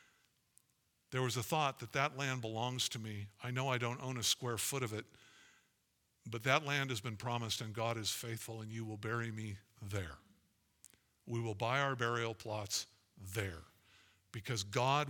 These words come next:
will fulfill his promise to us. Glorious stuff. Two points. God is much greater than the physical temple.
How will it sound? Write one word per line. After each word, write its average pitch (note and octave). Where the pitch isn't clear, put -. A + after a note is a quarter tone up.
will C3
fulfill B2
his A#2
promise A2+
to G#2+
us. -
Glorious A2
stuff. -
Two F#3
points. A2
God D#3
is F3+
much E3
greater C#3+
than C#3
the B2+
physical A2+
temple. F#2+